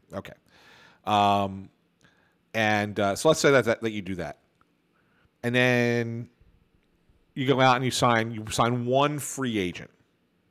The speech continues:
like, mid-range free agent on the left wing, 'cause that's where you're, that's, I think that's where they're weakest right now.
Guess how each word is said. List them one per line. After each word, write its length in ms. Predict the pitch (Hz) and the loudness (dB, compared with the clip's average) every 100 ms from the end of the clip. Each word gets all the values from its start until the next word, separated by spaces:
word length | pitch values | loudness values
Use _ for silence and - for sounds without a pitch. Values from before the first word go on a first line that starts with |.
| _ _ _ _ _ _ _ | _ _ _ _ _ _ _
like, 120 | 120 98 | -8 -4
mid-range 680 | 117 123 117 110 107 107 | 2 2 2 -2 -4 -8
free 280 | - - 92 | -10 -8 -8
agent 440 | 85 85 87 82 - - - - - - | -6 -10 -12 -18 -20 -20 -20 -20 -20 -8
on 100 | 104 | -6
the 60 | 107 | -2
left 280 | 107 127 - | 2 2 2
wing, 320 | 110 107 101 | -2 -2 -2
'cause 80 | 101 | -4
that's 180 | 101 - | -4 -4
where 100 | 110 | -4
you're, 220 | 98 98 110 | -2 -4 -2
that's, 260 | 110 - | -4 -4
I 80 | 101 | -6
think 120 | 113 | -2
that's 120 | 104 - | -2 -2
where 120 | 101 | -4
they're 100 | 92 | -4
weakest 460 | 92 101 110 98 120 | -6 -6 -6 -6 -4
right 160 | 110 | -6
now. 300 | 113 117 127 | -4 -6 -6